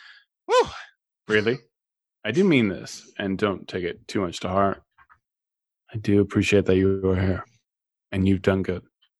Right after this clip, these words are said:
Speaker 2: with or
Speaker 1: When he
Speaker 2: without my help.
Speaker 1: when he says that, I stand up out loud, and I look right at him,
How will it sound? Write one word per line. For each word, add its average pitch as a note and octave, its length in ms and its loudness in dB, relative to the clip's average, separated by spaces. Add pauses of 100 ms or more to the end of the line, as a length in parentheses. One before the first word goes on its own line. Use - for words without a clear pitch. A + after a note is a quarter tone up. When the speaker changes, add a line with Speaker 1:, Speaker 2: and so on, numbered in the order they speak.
(440)
Speaker 2:
with G#2+ 220 -2
or A#2+ 40 -4
Speaker 1:
When B2+ 100 0
he A#2 60 -2
Speaker 2:
without A2+ 220 -8
my G2 120 -12
help. F#2+ 280 -14 (1080)
Speaker 1:
when B2 220 2
he B2+ 200 0
says A2 300 -2
that, C#3 260 0
I G#2+ 120 -6
stand A2+ 400 -4
up A2 180 0
out G#2+ 200 -2
loud, G2+ 320 -4
and G2 120 -4
I G2 80 -6
look G#2 280 -6
right G2+ 200 0
at F2+ 160 -2
him, B2+ 220 -6